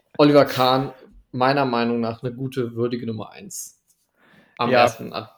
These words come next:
Speaker 1: ersten Dezember.
Speaker 2: Hast du da, äh, ein, ein spezielles Spiel im Kopf oder ist es generell einfach immer so die, die Zeit, W M oder?
Speaker 1: Also es ist, also ganz, äh, präsent hat man natürlich das W-M-Finale, weil das so ein bisschen, also in den anderen Spielen war der einfach richtig gut.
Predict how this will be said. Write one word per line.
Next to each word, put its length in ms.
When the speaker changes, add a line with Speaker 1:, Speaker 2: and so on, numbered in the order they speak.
Speaker 1:
ersten 420
Dezember. 580
Speaker 2:
Hast 220
du 60
da, 880
äh, 60
ein, 380
ein 120
spezielles 500
Spiel 360
im 140
Kopf 320
oder 140
ist 100
es 100
generell 440
einfach 260
immer 160
so 100
die, 240
die 80
Zeit, 400
W 80
M 240
oder? 300
Speaker 1:
Also 180
es 80
ist, 100
also 320
ganz, 480
äh, 140
präsent 760
hat 220
man 100
natürlich 380
das 240
W-M-Finale, 1040
weil 180
das 200
so 80
ein 80
bisschen, 420
also 180
in 120
den 80
anderen 260
Spielen 240
war 100
der 120
einfach 200
richtig 300
gut. 300